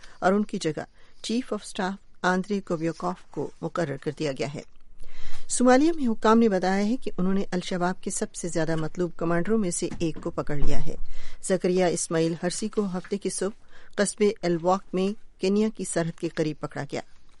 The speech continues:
جنوبی علاقے گیڈو میں صومالی حکومت کے فوجیوں کے کمانڈر جنرل عباس ابراہیم گوری نے وائس آف امریکہ کی صومالی سروس کو بتایا ہے کہ حکام کو لوگوں سے اطلاع ملی کہ الشباب سے تعلق رکھنے والے مشتبہ افراد ایک گھر میں چھپے ہوئے ہیں۔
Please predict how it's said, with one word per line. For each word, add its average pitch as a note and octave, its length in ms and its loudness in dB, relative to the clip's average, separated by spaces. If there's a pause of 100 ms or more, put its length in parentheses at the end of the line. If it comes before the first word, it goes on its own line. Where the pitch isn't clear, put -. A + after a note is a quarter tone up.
(380)
جنوبی G3+ 440 0
علاقے F3 420 0 (140)
گیڈو F#3 200 0
میں E3+ 200 -2
صومالی F#3 340 -2
حکومت E3+ 340 -4
کے E3 100 -8
فوجیوں E3 400 -2
کے D#3+ 100 -10
کمانڈر E3+ 400 -2
جنرل D#3+ 320 -4
عباس D3+ 400 -4
ابراہیم D#3 560 -6
گوری F3+ 200 -4
نے D#3+ 100 -6 (520)
وائس G3+ 240 2
آف F#3+ 100 -10
امریکہ G3 400 -2
کی A3+ 60 -6
صومالی F3 320 -2
سروس F3 360 -6
کو - 100 -10
بتایا D#3 380 -4
ہے G3 100 -6
کہ F3+ 120 -10
حکام F3 440 -4
کو F#3 160 -4
لوگوں E3+ 280 -2
سے F3+ 160 -4
اطلاع D#3 320 -4
ملی D3 220 -6 (560)
کہ F#3 200 0
الشباب F#3+ 480 0
سے F3+ 160 -4
تعلق D#3+ 380 -2
رکھنے D#3+ 200 -8
والے D#3+ 240 -2
مشتبہ D#3 380 -4
افراد E3 360 -4 (220)
ایک D#3 180 -6 (100)
گھر E3+ 180 -6
میں D3+ 100 -8
چھپے D3 280 -8
ہوئے D3+ 180 -8
ہیں۔ D3+ 160 -12